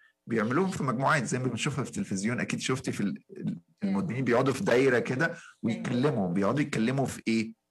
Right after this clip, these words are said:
Speaker 1: بيبقى آه، الستراكشر بتاع الجروب therapy ده بيبقى أساسه هم ال اتناشر خطوة دول، فبيبقى ممكن كل حلقة بنتكلم على خطوة منهم، وبيبقى ال-،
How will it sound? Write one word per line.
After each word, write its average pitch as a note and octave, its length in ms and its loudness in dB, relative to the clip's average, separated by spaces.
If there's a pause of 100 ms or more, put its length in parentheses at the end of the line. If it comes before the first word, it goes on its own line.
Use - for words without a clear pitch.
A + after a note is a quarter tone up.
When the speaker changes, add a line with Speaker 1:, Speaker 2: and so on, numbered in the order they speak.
Speaker 1:
بيبقى G2+ 520 0 (300)
آه، G2 260 2
الستراكشر G#2+ 680 0
بتاع A#2+ 380 2
الجروب A#2+ 440 0
therapy C#3+ 440 -2
ده - 300 0
بيبقى - 460 -2
أساسه D3+ 400 0
هم C#3+ 120 0
ال A#2 100 2
اتناشر A#2 340 -2
خطوة G#2 320 -4
دول، F2+ 200 -2 (260)
فبيبقى G2+ 420 2
ممكن C3 340 0
كل B2+ 240 0
حلقة C#3+ 460 0
بنتكلم A#2 460 -2
على G2 140 2
خطوة - 320 -4
منهم، F#2 360 -2 (480)
وبيبقى A2+ 520 2 (460)
ال-، F#2+ 260 -2